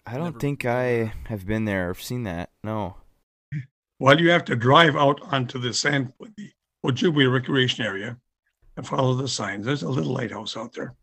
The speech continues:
Speaker 3: It's, um, similar to Ontonagon's, but smaller in scale. Uh, back in the eighteen nineties, that lighthouse was actually picked up.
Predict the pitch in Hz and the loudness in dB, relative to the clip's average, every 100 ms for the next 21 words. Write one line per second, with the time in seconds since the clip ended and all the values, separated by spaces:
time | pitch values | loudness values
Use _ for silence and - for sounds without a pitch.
0 | _ _ _ _ _ _ _ 139 127 - | _ _ _ _ _ _ _ -6 -6 -4
1 | - 131 117 101 - _ _ _ _ _ | 0 0 0 -4 -10 _ _ _ _ _
2 | _ _ _ _ _ _ _ - - 214 | _ _ _ _ _ _ _ -2 8 10
3 | 180 131 117 139 135 131 123 117 120 110 | 10 8 2 0 0 0 0 0 0 -4
4 | 127 - - 131 123 110 104 123 95 - | -8 -6 -4 -4 -4 -6 -8 -8 -10 -12
5 | _ _ _ _ _ _ _ _ _ _ | _ _ _ _ _ _ _ _ _ _
6 | - 117 113 131 - 147 151 143 127 131 | -8 -4 -2 -4 -4 -2 -2 0 2 2
7 | 127 123 127 135 113 104 120 120 123 117 | 2 0 2 2 0 -2 -2 0 -2 -2
8 | 120 110 107 113 - 233 - 233 - 156 | -4 -4 -2 -2 -4 -12 4 4 6 2
9 | 139 | 2